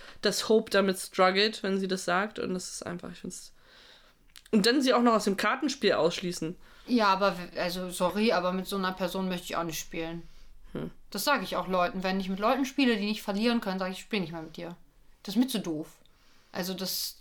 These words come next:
Speaker 1: Aber stell mal vor, das wäre eine Freundin, die gerade eine Scheidung durchmacht. Dann würdest du doch ein Auge zudrücken dabei.
Speaker 2: Ja, aber wir wissen gar nicht, was im Vorfeld passiert ist. Vielleicht hat sie ihn ja auch betrogen und deswegen sind die Leute irgendwie pissig mit ihr.
Speaker 1: Hm.
Speaker 2: Dann könnte ich schon, also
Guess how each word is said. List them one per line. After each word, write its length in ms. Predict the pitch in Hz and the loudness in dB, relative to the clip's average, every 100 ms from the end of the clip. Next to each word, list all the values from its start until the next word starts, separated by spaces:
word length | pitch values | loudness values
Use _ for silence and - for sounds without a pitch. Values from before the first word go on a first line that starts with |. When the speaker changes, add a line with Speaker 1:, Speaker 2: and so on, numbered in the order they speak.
| - | 2
Speaker 1:
Aber 160 | 208 | 4
stell 140 | 202 247 | 6 4
mal 100 | 247 | 4
vor, 140 | 247 | 4
das 140 | 214 - | 2 2
wäre 100 | 208 | 2
eine 80 | |
Freundin, 720 | 196 - 196 214 208 214 226 247 - - - - | 0 2 4 6 4 2 0 -4 -18 -20 -12 -6
die 80 | |
gerade 260 | 185 196 196 | 0 2 4
eine 160 | 196 185 | 2 2
Scheidung 480 | - 202 208 208 175 | 2 2 2 0 0
durchmacht. 640 | 165 - 160 185 - - - _ _ - | -2 -2 -4 -4 -8 -18 -18 _ _ -4
Dann 140 | 180 | -2
würdest 220 | 180 190 | 0 0
du 40 | 175 | 2
doch 120 | 190 | 2
ein 100 | 185 | 0
Auge 280 | - 180 180 | 0 0 -2
zudrücken 460 | - 180 147 - 170 | -4 -6 -6 -8 -10
dabei. 220 | 180 165 180 - | -6 -8 -8 -4
Speaker 2:
Ja, 120 | - 339 330 | 2 4 4
aber 200 | 247 254 | 2 2
wir 140 | 240 262 | 4 2
wissen 300 | 339 285 254 - | 0 0 -4 -2
gar 320 | 220 254 311 | 0 2 2
nicht, 220 | 311 294 285 | 2 2 0
was 140 | 269 | 0
im 100 | 254 | 0
Vorfeld 340 | 269 262 254 | 2 2 0
passiert 260 | 254 240 311 | -2 -2 -2
ist. 120 | 247 | -2
Vielleicht 260 | - 208 - | -2 -2 0
hat 160 | 220 | 0
sie 100 | 220 | 0
ihn 160 | 208 202 | -2 0
ja 140 | 190 | 2
auch 120 | 170 190 | 0 -2
betrogen 680 | 226 - 254 311 392 370 | -8 -4 2 4 4 2
und 140 | 226 226 | -2 0
deswegen 320 | 233 294 302 | -2 0 0
sind 160 | 294 254 | 0 2
die 60 | |
Leute 280 | 226 214 214 | 2 2 2
irgendwie 160 | 202 196 | -2 -4
pissig 400 | 190 185 190 - | -6 -6 -6 -8
mit 200 | 180 - | -8 -8
ihr. 300 | 180 196 240 | -4 0 0
Speaker 1:
Hm. 120 | 208 - - - - | -2 -10 -20 -20 -4
Speaker 2:
Dann 160 | 226 202 | -2 0
könnte 220 | 190 180 | -2 -2
ich 100 | 190 | -2
schon, 180 | 302 294 | 0 0
also 340 | - 220 185 | 0 0 0